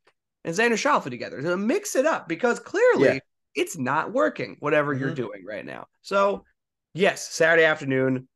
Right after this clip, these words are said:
Speaker 1: they're, they're kind of back into it, things are going a little better. However, you brought it up. They would have to win out the Sunday singles, or at
Speaker 2: No
Speaker 1: least
Speaker 2: pressure.
Speaker 1: something close to that, right? No pressure at all, right?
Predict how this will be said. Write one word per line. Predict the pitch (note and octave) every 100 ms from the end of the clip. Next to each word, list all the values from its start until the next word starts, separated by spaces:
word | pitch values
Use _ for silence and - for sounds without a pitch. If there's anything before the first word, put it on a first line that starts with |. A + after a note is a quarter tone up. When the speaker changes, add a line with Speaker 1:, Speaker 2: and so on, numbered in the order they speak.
| _ _ _ -
Speaker 1:
they're, | C#3 C3 C3
they're | C#3 C#3
kind | - D#3+ D#3 D#3
of | C3+
back | C#3 C3+ C3
into | B2 A#2+ B2
it, | B2 - _ _ _ _ _ -
things | C#3+ C#3+
are | C#3
going | C#3 C#3 C3+
a |
little | C#3 C#3+
better. | C3+ A#2+ A#2+ B2 _
However, | - E3 A3+ G#3+ F#3 F#3+ _
you | C#3 F#3+
brought | G#3+ G#3
it | F3+
up. | G#3+ - - _ _ _ _ _
They | C3 D3+
would | G#3+ A#3
have | F#3 G3 A#3 A#3 -
to | A#3 A3
win | D3 C3 F#3 A#3 -
out | D#3 F#3 - - - _ _ _ _ _ _ _ _ _ _
the | D#3+ C#3+
Sunday | - E3 F#3 F3 D#3+
singles, | - D3 C3+ A2+ - - - _ _ _ _ _ _
or | D#3+ E3
at |
Speaker 2:
No |
Speaker 1:
least | E3+ D3
Speaker 2:
pressure. | A2 G2
Speaker 1:
something | G3+ - F#3+
close | D#3 E3+ E3 -
to | A#2+
that, | G#2 - _ _ -
right? | B2+ D3 - _ _ _ _ _ _ _ _ _ -
No | D#3+
pressure | F3+ D#3+ -
at | A#2+
all, | D#2
right? | A#2